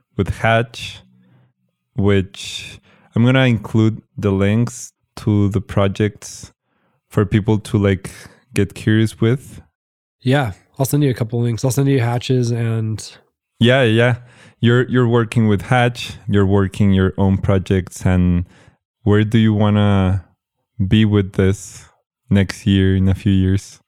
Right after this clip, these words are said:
Speaker 2: Where do I wanna be in a few years? Alive, not, not hit by a bus.
Speaker 1: <laughs>
Speaker 2: I'm, I'm a totally lucky guy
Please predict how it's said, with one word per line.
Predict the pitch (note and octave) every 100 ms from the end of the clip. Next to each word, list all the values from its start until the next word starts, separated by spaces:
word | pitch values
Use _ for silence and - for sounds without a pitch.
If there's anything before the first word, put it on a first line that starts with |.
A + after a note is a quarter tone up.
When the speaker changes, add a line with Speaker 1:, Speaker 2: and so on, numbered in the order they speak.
| _ _ _ _ _ _ _ _ _ -
Speaker 2:
Where | B2
do |
I | C3
wanna | C3+
be | G#2 G#2+
in | G2+
a |
few | - G#2+
years? | G#2 G#2 G#2 - _ _ _ _ _ _ _ _
Alive, | C3 A2 A2 B2+ A2
not, | A#2+ A#2+ - - -
not | A#2+ A2+
hit | A2+
by | G2+ -
a |
bus. | A2+ A#2 A#2 B2 - A#2 D3+ - C3+ - - - - - E3 - G3 - - C3+ - - - - - - - - - - -
Speaker 1:
<laughs> | A2+ D3+ D#3+ - - - - - C3+ A#2+ - _ _ _ _ _ _ _ _ -
Speaker 2:
I'm, | F3 F#3 F3+ E3
I'm | D3 E3 D#3+
a | D3
totally | C3 D3 C#3+ C3 C3+
lucky | C3 C3 C3 B2+
guy | B2 B2 B2 A#2+